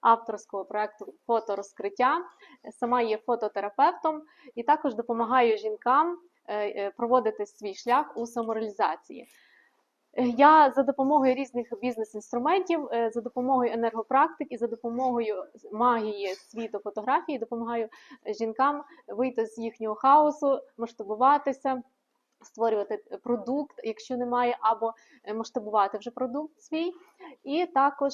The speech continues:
е, м, втілювати себе в цьому житті, знаходити свій шлях. Замислювались ви коли-небудь, що насправді ховається за фотографією, за продуктом, взагалі за будь-якою матеріальною річчю?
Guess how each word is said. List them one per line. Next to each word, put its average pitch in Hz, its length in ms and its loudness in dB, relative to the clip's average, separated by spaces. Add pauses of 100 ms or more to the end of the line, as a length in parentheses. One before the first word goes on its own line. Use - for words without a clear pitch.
(100)
е, 220 320 -2 (260)
м, 214 360 -6
втілювати 240 560 -4
себе 226 280 -2
в 226 60 -12
цьому 220 220 -6
житті, - 320 -6
знаходити 240 520 -6
свій 214 320 -12
шлях. 175 540 -6 (140)
Замислювались 254 760 0
ви 254 80 -4
коли-небудь, 240 640 0 (380)
що 330 200 0
насправді 277 640 4
ховається 240 800 0 (260)
за 233 300 0
фотографією, 269 800 2
за 226 100 -2
продуктом, 247 600 -2
взагалі 247 340 -2
за 214 80 -6
будь-якою 254 440 -6
матеріальною 214 640 -6
річчю? 175 320 -18